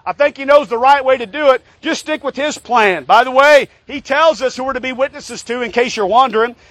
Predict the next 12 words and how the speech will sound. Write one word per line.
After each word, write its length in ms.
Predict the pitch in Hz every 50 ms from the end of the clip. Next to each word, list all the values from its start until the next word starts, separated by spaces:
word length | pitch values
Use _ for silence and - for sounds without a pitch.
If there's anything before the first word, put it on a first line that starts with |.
| _ _ _ -
He 140 | 220 240
says 260 | - - 254 262 214 196
we're 160 | 233 254 254
to 140 | 233 202 - _ - - -
first 320 | - - 285 277 - - -
be 100 | 262 247
witnesses 480 | 233 269 285 - 269 - - 214 170
in 140 | 233 269 247
Jerusalem. 560 | 214 233 233 254 277 277 - - 233 220 202
That's 180 | 202 226 254 -
talking 340 | - 262 269 262 - 247 233
about 380 | 220 233 247 269 285 285 -